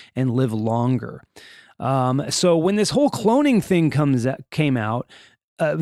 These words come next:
people were concerned that w-, we're gonna start cloning people, and I'm sure that they are. Uh, there's a lot of things I'm sure we don't know about that's going on in science, but pretty amazing, right? This cat cloned, lived to the age of eighteen. Normal cat,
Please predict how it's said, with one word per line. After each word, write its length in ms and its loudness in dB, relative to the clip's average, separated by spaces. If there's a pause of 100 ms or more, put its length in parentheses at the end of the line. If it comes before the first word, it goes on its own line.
people 260 0
were 140 2
concerned 640 2
that 160 2
w-, 260 -2
we're 240 0
gonna 140 2
start 240 -2
cloning 340 0
people, 320 0
and 100 0
I'm 60 2
sure 180 -2
that 160 -6
they 120 -8
are. 420 -4 (500)
Uh, 80 -8
there's 180 -8
a 40 -4
lot 120 2
of 80 0
things 140 2
I'm 80 2
sure 220 2
we 140 0
don't 400 0
know 200 2
about 340 2
that's 160 -2
going 240 2
on 200 2
in 80 2
science, 640 -2 (640)
but 340 0
pretty 240 2
amazing, 640 2
right? 300 2
This 300 0
cat 680 -6 (480)
cloned, 480 0
lived 420 -2
to 120 -2
the 140 -2
age 220 -2
of 100 -4
eighteen. 500 -2
Normal 320 0
cat, 560 -4